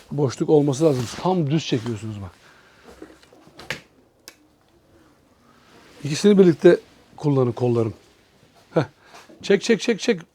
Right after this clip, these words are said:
Dudak ucuna. Tamam. Şuraya, şuraya değil. Şuraya çekiyorsun. Parmak dışarı doğru.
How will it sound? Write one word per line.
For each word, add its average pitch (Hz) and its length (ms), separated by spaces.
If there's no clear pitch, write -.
Dudak 175 240
ucuna. 160 300
Tamam. 160 240
Şuraya, 226 380
şuraya 190 400
değil. 156 220
Şuraya 165 320
çekiyorsun. 104 480
Parmak 147 300
dışarı 143 320
doğru. 131 260